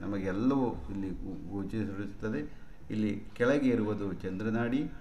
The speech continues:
ಯೋನಿ ರೆಪ್ಪೆ ಅಥವಾ ಲೇಬಿಯಂ, ಇದಕ್ಕೆ ವೆಸ್ಟಿಬ್ಯೂಲ್ ಅಂತ ಕರೀತಾರೆ.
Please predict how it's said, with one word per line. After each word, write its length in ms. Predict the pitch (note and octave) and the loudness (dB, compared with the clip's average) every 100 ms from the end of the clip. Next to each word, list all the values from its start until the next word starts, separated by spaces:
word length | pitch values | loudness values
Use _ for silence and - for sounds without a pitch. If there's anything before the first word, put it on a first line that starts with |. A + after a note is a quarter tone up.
| - - | -10 -6
ಯೋನಿ 300 | F#2+ A2+ A#2 | -2 0 4
ರೆಪ್ಪೆ 340 | A#2 - - | 4 4 0
ಅಥವಾ 480 | B2+ G#2+ G#2+ F#2+ - - - - - | -2 0 0 -2 -4 -10 -12 -12 -6
ಲೇಬಿಯಂ, 460 | G#2 A2+ B2 D#3 F3 - - - - | 0 4 4 4 2 -6 -10 -12 -8
ಇದಕ್ಕೆ 300 | G#2 G2 G#2+ | -6 -6 -4
ವೆಸ್ಟಿಬ್ಯೂಲ್ 680 | F#2+ F#2+ G2 C3+ B2 B2+ B2+ | -2 -2 0 2 6 8 8
ಅಂತ 140 | A#2 B2 | 8 4
ಕರೀತಾರೆ. 580 | A2+ A2+ B2 B2+ E3 | 2 2 2 2 0